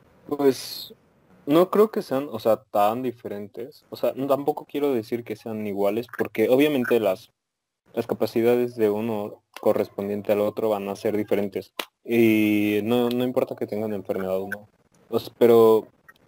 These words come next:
respecto a humanidad,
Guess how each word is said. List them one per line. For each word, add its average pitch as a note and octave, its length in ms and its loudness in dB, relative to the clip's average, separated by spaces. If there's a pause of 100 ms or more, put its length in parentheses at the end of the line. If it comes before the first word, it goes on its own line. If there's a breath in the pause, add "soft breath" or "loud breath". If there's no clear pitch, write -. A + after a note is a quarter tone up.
(640)
respecto A#2+ 640 -2
a G#2+ 360 0
humanidad, A2 720 -2